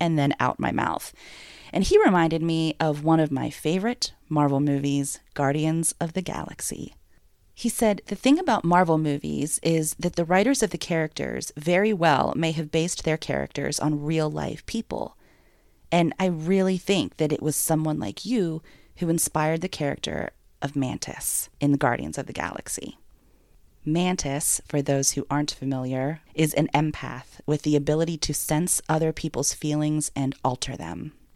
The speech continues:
He continued by saying, "I think that that's what your superpower is, Leah. You feel what other people feel, and you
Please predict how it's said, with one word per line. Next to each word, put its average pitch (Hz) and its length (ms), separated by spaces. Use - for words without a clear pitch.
He 185 120
continued 208 500
by 170 140
saying, 160 500
"I 165 120
think 226 420
that - 180
that's 156 320
what 156 240
your 156 220
superpower 170 880
is, 180 440
Leah. 180 380
You 185 140
feel 175 500
what 165 260
other 170 240
people 156 380
feel, 151 520
and 147 260
you 170 500